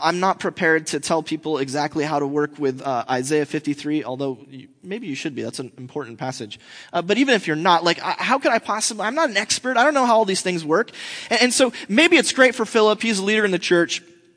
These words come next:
really super Christian, good guy. I'm a normal human being. And I have no idea how it is that I am supposed to answer all these difficult,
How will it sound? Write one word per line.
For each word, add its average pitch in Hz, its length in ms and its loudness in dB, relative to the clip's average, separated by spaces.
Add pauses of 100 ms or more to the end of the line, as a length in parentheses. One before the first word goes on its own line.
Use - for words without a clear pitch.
(320)
really 220 240 6
super 208 300 2
Christian, 190 520 2
good 196 260 6
guy. 156 260 6 (180)
I'm 294 160 6
a 269 60 4
normal 220 380 6
human 143 300 -2
being. 123 340 -4 (520)
And 190 120 4
I 226 80 6
have 226 240 6
no 247 260 6
idea 185 540 0
how 190 240 4
it 175 80 2
is 147 160 0
that 165 100 -2
I 196 140 2
am 240 80 -2
supposed 196 340 -2
to - 80 -6
answer 180 260 0
all 175 140 2
these 185 160 -4
difficult, 254 560 0